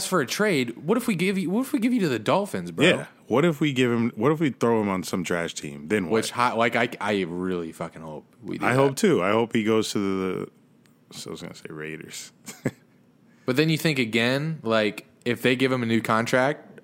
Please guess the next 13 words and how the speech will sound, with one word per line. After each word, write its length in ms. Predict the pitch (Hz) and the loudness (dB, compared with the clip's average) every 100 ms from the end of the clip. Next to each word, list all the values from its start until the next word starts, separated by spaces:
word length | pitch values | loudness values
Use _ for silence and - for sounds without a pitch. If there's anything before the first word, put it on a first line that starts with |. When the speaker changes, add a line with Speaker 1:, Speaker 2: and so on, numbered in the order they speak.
| - | -4
Speaker 1:
I 100 | 101 | -2
think 180 | 117 98 | -2 -2
he's 100 | 87 | -6
happy, 380 | 85 80 82 85 _ _ - | -6 -6 -10 -14 _ _ -2
which 160 | 110 | 0
is 100 | 107 107 | 2 4
why 200 | 110 104 | 4 2
I 40 | |
think 220 | 98 110 | 0 -4
that's 240 | 95 87 - | -2 -6 -6
number 220 | 87 80 | -8 -8
one. 280 | 78 80 80 _ _ - | -8 -12 -14 _ _ -6
Speaker 2:
Yeah, 180 | 117 | -4